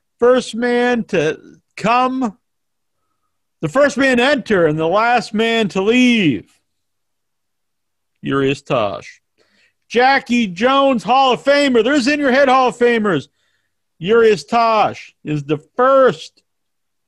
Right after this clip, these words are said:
Jackie Jones Show Hall of Famer. Just announced it here. Groundbreaking episode of the show. So, it opens the show. This is the first Dynamite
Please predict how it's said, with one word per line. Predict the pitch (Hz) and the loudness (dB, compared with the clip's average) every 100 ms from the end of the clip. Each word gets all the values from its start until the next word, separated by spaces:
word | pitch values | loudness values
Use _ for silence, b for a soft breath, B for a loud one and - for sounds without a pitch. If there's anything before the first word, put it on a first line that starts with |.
| _ _ | _ _
Jackie | 170 214 226 226 214 | 0 2 2 0 -6
Jones | 170 202 208 | -2 -2 -2
Show | 160 190 | -2 -2
Hall | 170 170 | 0 0
of | |
Famer. | - 143 120 101 - _ - | -2 -4 -6 -12 -18 _ -4
Just | 214 160 | -4 -2
announced | 196 190 170 | -2 0 -2
it | 156 | -4
here. | 135 127 110 | -4 -4 -4
Groundbreaking | 196 214 208 196 190 175 | -2 -2 0 -2 -2 -2
episode | 165 160 151 151 | -4 -4 -4 -4
of | 123 | -4
the | |
show. | - 147 101 _ | -6 -6 -6 _
So, | - 269 226 - _ _ _ _ _ _ _ - B B B B B B B - | -4 -2 -2 -8 _ _ _ _ _ _ _ -20 B B B B B B B -2
it | |
opens | 269 277 254 | -2 0 -2
the | 220 | -2
show. | 214 262 262 254 | -2 0 2 0
This | 247 | -2
is | 220 | -6
the | 185 | -8
first | - 269 262 - - | -4 0 0 -2 -2
Dynamite | 247 254 240 233 233 226 | 0 0 0 0 0 -2